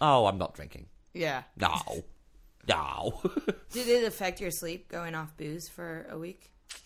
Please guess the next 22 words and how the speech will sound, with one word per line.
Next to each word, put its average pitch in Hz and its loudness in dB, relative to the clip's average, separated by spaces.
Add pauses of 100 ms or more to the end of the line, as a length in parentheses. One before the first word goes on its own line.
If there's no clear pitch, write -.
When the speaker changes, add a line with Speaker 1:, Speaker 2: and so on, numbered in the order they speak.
(580)
Speaker 1:
Yeah. 165 2 (140)
Yeah, 117 0
it 107 -2
took - 0
me 101 -2
a 98 2
w-, 95 -2
longer 92 0
to 80 -4
get - -4
to - -10
sleep. - -4 (200)
Speaker 2:
Yeah. 175 -2 (640)
That's 165 -4
usually 165 -2
the 156 -6
first 147 -8
thing 147 -10
I 139 -12
find. 147 -12 (440)
And 180 -6
then, 151 -4